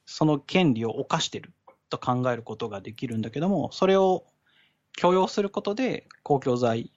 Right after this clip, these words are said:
を、公共サービスを提供してもらうっていう、まあ、一つの約束事みたいな、契約が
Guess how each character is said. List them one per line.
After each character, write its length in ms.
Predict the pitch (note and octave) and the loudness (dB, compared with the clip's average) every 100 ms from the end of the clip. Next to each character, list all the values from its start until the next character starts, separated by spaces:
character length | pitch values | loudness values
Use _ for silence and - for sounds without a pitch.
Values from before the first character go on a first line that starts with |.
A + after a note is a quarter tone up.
| - | -2
を、 240 | F#3+ A#2+ - _ _ _ _ _ _ _ _ _ | 0 0 -6 _ _ _ _ _ _ _ _ _
公 140 | - | -4
共 120 | C#3 C#3 | -2 0
サ 120 | B2+ | 0
ー 20 | |
ビ 80 | A2+ | -2
ス 80 | F#3 | -4
を 40 | |
提 180 | - A2+ | -4 -6
供 140 | - | -6
し 80 | - | -6
て 80 | G#2+ | -6
も 100 | G2 | -6
ら 80 | F#2+ | -8
う 60 | |
っ 20 | A2 | -10
て 180 | - | -2
い 180 | C3+ D3+ | 2 2
う、 60 | B2+ | 4
ま 120 | A#2 | 2
あ、 120 | G2+ - _ _ - | 0 -8 _ _ -6
一 200 | - D#3 | 0 0
つ 120 | G2 | 0
の 80 | A2 | -2
約 260 | A#2 A2+ | -2 0
束 240 | D#3 - C3+ | -2 0 -2
事 260 | C3+ C3 | 0 0
み 120 | B2 | 0
た 120 | B2 - | -2 -8
い 40 | |
な、 100 | - - | -16 -2
契 140 | C#3 | 2
約 260 | C#3 C3+ C3+ | 2 0 0
が 240 | C3+ - | 0 0